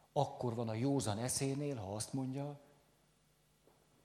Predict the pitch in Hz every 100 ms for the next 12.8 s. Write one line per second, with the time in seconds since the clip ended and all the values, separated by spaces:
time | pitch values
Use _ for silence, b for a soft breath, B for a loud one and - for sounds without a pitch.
0 | _ _ _ - 110 - 107 143 165 -
1 | 135 120 113 110 117 123 123 110 104 -
2 | 117 110 117 - 135 135 131 107 98 107
3 | 107 104 135 156 160 - - _ _ _
4 | _ _ _ _ _ _ _ _ _ _
5 | - 110 180 170 135 - 123 117 113 117
6 | - 156 - 120 110 113 113 110 107 107
7 | - 123 117 110 113 107 120 135 107 104
8 | 110 - 143 113 104 - 107 110 - 143
9 | 135 104 104 - 101 92 - 110 107 110
10 | 120 - - - _ B B B 131 120
11 | 120 151 131 - 135 131 123 113 175 185
12 | 131 120 107 101 - 98 92 87